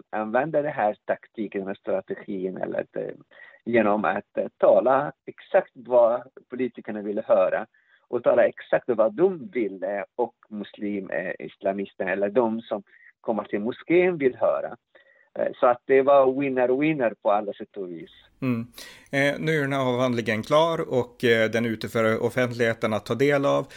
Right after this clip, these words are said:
Speaker 2: Vad är din främsta förhoppning att du ska kunna uppnå nu? För du har ju arbetat med den här avhandlingen i tjugo års tid. Det här är liksom ditt stora projekt som du har investerat tid och energi i.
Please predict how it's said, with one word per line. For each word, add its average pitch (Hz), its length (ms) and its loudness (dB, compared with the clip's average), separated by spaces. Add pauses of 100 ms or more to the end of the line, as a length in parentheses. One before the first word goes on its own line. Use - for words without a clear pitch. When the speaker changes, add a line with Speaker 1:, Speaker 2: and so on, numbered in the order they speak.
(220)
Speaker 2:
Vad 135 220 2
är 143 100 2
din 139 220 -2
främsta 135 380 -6
förhoppning 123 520 -4
att 101 120 -2
du 113 80 -6
ska - 160 -4
kunna 110 240 -2
uppnå 139 420 -2
nu? 95 160 0
För - 100 -6
du 120 80 0
har 127 60 4
ju 127 60 4
arbetat 127 560 0
med 104 100 -2
den 101 80 -4
här 101 280 0
avhandlingen 98 420 -2
i 98 80 -2
tjugo 101 300 -2
års 101 120 -4
tid. 98 220 -6
Det 95 60 -4
här 107 200 0
är 92 100 0
liksom 101 260 -4
ditt 98 180 -4
stora 101 340 -4
projekt - 440 -2
som 107 180 -8
du 101 80 -6
har 104 60 0
investerat 98 540 -4
tid 131 220 -2
och 120 60 2
energi 113 280 -2
i. 123 320 -2